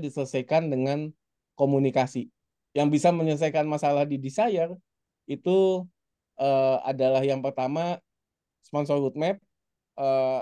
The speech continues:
reinforcement mechanism, sama resistance management, eh, sama coaching. Eh, training hanya bisa untuk knowledge dan ability, coaching bisa ke semua,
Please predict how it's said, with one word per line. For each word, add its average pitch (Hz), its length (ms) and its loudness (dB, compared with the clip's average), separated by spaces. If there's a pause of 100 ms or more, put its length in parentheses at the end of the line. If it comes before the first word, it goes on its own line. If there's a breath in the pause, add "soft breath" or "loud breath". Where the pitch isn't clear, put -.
(120)
reinforcement 139 480 -4
mechanism, 135 680 -2
sama 151 480 -2 (560)
resistance 139 420 -2
management, 123 560 0 (600)
eh, 123 200 0
sama 147 500 0
coaching. 165 420 0 (1700)
Eh, 110 260 -8
training 180 380 2
hanya 160 160 0
bisa 147 320 0
untuk 143 240 -6
knowledge 143 320 -2
dan 131 160 -2
ability, 127 560 -4 (840)
coaching 160 380 4
bisa 160 200 2
ke 151 160 -8
semua, 143 560 0